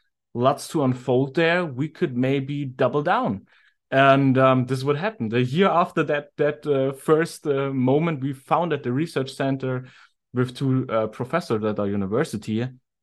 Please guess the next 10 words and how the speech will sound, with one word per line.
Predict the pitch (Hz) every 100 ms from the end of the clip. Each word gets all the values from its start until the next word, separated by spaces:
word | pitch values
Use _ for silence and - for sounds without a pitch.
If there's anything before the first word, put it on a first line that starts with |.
| -
And | 95 107
yeah, | 151 160 - -
the | 101
rest | 127 127
is | 120
history, | - 151 - 85 85
as | 78
they | - 78
say. | - - - _ _ - _ _ -
<laughs> | 127